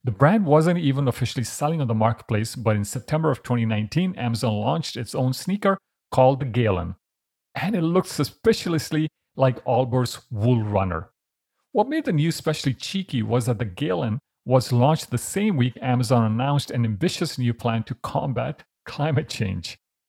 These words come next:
The Allbirds brand is rooted in sustainability, and they saw the move as a clear infringement on their territory. Joey Zwillinger,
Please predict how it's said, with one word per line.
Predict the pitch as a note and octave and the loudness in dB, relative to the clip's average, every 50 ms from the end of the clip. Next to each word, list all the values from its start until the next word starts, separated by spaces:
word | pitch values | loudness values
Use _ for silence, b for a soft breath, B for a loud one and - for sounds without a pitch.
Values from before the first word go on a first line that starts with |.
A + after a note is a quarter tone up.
| _ _ _ _ _ _ _ _ _ _ _ _ _ _ - | _ _ _ _ _ _ _ _ _ _ _ _ _ _ -2
The | C#3+ C#3+ - | -2 0 4
Allbirds | - C#3 C3 C#3 C3+ C3 C#3+ C3 - - | 6 8 8 8 8 6 4 4 2 2
brand | B2+ C3 D3 F3 F#3 F3+ D#3+ | 2 2 4 4 2 0 0
is | G#2 G2 G2 | -2 0 0
rooted | A2 B2 C#3 C#3 D#3 D#3+ E3+ F#3 - _ | 0 0 0 -2 -4 -8 -12 -14 -12 _
in | F#3+ C3+ D3 F#3 G#3 | -4 0 0 0 0
sustainability, | - - B2+ A#2+ - - B2+ A2 A2 G2 G2+ D3 F3 F3+ F3 F#3 F#3 - | 0 -2 -4 -4 -2 -2 0 0 0 0 0 0 0 0 -2 -4 -4 -4
and | C3+ C3 B2 | -4 -4 -4
they | A2 | -4
saw | - - - D3+ D#3+ E3+ | -4 -2 -2 -2 0 0
the | B2+ B2 | 0 -2
move | A#2+ B2 C#3 D3 C#3+ C3+ - | 0 2 0 0 0 -2 -4
as | - A#2 G#2 | -4 -4 -4
a | A#2 - | -4 -6
clear | - - - F3+ F#3 E3+ | -8 -6 -4 -2 -2 -2
infringement | - B2+ A#2 A#2 - - - E3+ D#3 - - D3+ D3+ - - - | 0 -2 -2 -2 -2 -4 -4 -4 -4 -2 -4 -4 -6 -6 -4 -2
on | A#2 A#2 A2+ | -2 0 0
their | A2+ A2+ A#2 | 0 -2 -4
territory. | - - A#2+ A2 G#2 - - G2 F2+ F2 F2+ F2+ - _ _ _ _ _ _ _ _ _ _ _ _ _ _ _ _ _ _ - G#2 | -2 0 0 0 0 0 -2 -2 -4 -4 -6 -10 -14 _ _ _ _ _ _ _ _ _ _ _ _ _ _ _ _ _ _ -12 0
Joey | - C#3 C3 C3 B2+ | 6 8 8 8 8
Zwillinger, | A2 G#2 A#2+ F#3 B3 B3 G3+ D3 C3 B2+ F3 G3 - | 6 4 4 4 4 4 4 2 2 2 2 0 -4